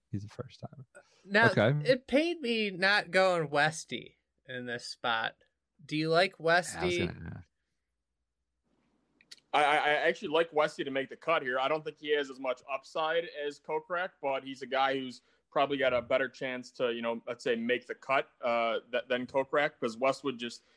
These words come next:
Speaker 3: is kinda super flat line, but, uh, isn't gonna make as many birdies as Kokrak either, though.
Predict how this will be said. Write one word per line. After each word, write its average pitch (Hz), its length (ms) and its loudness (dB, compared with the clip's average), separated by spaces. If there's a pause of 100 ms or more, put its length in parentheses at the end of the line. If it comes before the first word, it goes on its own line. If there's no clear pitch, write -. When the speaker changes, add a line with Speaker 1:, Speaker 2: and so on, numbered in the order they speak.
Speaker 3:
is - 60 -18
kinda 127 220 2
super 143 340 -2
flat 131 360 2
line, 127 500 2
but, 117 300 4 (120)
uh, 120 180 2
isn't 135 220 2
gonna 127 140 2
make 120 200 -2
as 113 100 -12
many 113 220 -4
birdies 110 340 0
as 101 100 -14
Kokrak 98 380 -10
either, 92 220 -10
though. 90 140 -8